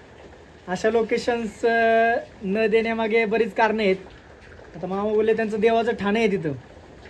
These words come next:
तर लोक जाऊन काय पण, अ, विचित्र प्रकार करत असतात.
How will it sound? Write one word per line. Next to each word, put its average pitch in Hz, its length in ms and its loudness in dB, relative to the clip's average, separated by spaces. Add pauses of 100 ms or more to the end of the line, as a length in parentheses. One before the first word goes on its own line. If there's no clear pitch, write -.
(240)
तर 185 60 -4
लोक 226 220 4
जाऊन 254 340 2
काय 254 160 4
पण, 262 300 0
अ, 254 400 0 (340)
विचित्र 226 320 -4
प्रकार 240 320 0
करत 233 180 2
असतात. 233 280 2